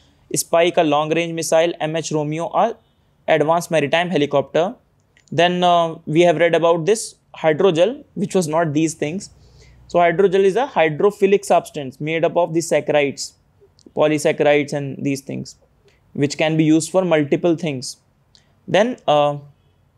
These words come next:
these were the gas hydrates, methane gas hydrates. These are also known as, I think, um, future,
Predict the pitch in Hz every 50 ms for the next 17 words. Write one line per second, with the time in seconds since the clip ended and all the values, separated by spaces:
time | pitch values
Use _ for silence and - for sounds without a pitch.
0 | _ _ _ _ _ _ _ _ _ - _ - 151 175 185 156 170 202 190 180
1 | 180 247 202 175 160 165 165 - 170 151 147 135 135 113 - - - - 151 147
2 | - - 170 180 170 151 156 151 151 - 139 139 127 127 123 - - - _ _
3 | _ _ _ _ _ _ _ _ _ _ _ _ _ _ _ _ _ _ _ _
4 | _ _ _ - 143 160 165 160 196 185 180 170 170 165 196 190 185 180 175 180
5 | 202 196 190 175 165 147 - 196 190 190 - - _ _ _ _ _ _ _ _
6 | _ - 147 151 147 143 147 143 139 139 - - _ _ - - _ _ _ _
7 | _ _ _ _ _ _ _ _ _ _ _ _ _ _ _ _ _ - - -
8 | - - 175 170 160 165 - 214 214 214 196